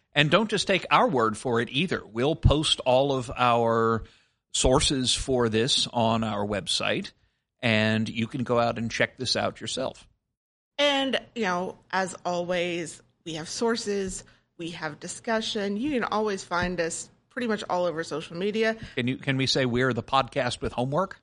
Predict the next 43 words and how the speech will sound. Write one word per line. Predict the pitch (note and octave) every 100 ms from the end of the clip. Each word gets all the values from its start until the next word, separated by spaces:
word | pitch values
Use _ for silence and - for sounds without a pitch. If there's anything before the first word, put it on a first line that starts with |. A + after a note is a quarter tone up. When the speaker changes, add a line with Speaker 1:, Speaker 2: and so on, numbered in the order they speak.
| _ _ _ -
Speaker 2:
We, | D4 F#4 F#4 - -
oh | C#4+ C4+ A#3
God, | A3 A3 G#3+ F#3+ F#3+
no. | G#3+ G#3+ G3+ G3+ G#3 - _ _ _ _
No, | A3+ A3+
Ben, | A3 G#3 G#3 G#3
no. | G#3 G3+ G#3+ - _ -
Speaker 1:
Okay. | B2+ - -
Speaker 2:
But | C#4+ C#4 -
we | C4 E4+
do | A#4 A4
at |
least | F#4 D4
back | G#3 F3+
up | F#3 D#3
what | D#3+ -
we | G#3
say. | - E3 D#3 D4+ - -
Speaker 1:
Right. | A2+ G#2+ F3+
Speaker 2:
And | - C4 C4 B3+ - - -
I | B3+
think | D4 C#4
that | C4 A#3
that | A3 A3 G3+ -
is | G3+ F#3+ E3+
important. | F#3+ F3 F3+ E3 E3+ E3 - _ _
And | C#4+
also, | D4 D#4+ F4 D#4 - - _ -
look | G3
at | B3+
the | C#4
sources. | A#3 D#4+ G#3 F3+
I |
mean, | A3 A3+
we | B3
just | G3+ B3 -
talked | A3 B3+ -
about | G#3 G3 F3+ - - _ _ _
the | F#3 G3 F#3+ F#3+ G3 -
Journal | G3 G#3 A#3 A#3
of | G#3
Indo-European | G#3 G3+ F#3+ G3 G3 G3+ E3+
Studies. | - C4+ D4+ G3+ F3 F#3